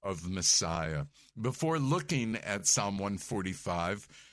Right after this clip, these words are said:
and we'll look at verses one through thirteen, let's understand a little background information. The psalm is the only one titled A Praise of David.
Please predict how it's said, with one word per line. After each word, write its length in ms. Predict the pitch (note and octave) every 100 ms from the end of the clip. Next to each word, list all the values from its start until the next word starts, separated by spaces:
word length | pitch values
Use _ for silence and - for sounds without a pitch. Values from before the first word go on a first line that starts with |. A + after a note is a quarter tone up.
| -
and 160 | G#2 G#2
we'll 120 | A2+
look 280 | A2+ C#3 C3+
at 220 | F#2+ E2
verses 480 | G2 A2 - F#2 F#2+
one 220 | A#2 B2
through 240 | - G#2+
thirteen, 640 | - - C#3+ C#3 - G2 G#2+
let's 240 | D3+ -
understand 840 | F3+ F3 F3 - - B2+ B2 B2 A2+
a 40 |
little 240 | A2 G#2+
background 720 | G#2 E2+ F#2 F#2+ G#2 F#2 F#2 F2
information. 920 | F2 - F#2 F2+ F2 - D2+ C2+ - - - - - D3
The 100 | A#2
psalm 500 | - D#3+ D3 D#3+ F3
is 320 | E3+ B2+ A2
the 180 | G#2+ A#2 -
only 420 | C#3 D#3+ E3+ E3+
one 360 | D3 B2+ C#3 C#3
titled 640 | - A2+ G#2+ G2+ G#2+ G#2+ - E2+
A 40 |
Praise 960 | D2 - - D#3 C#3 G2+ F#2 F#2+ - F2+ -
of 300 | G2+ G2+ F2
David. 560 | F#2 F2 D2 D2 -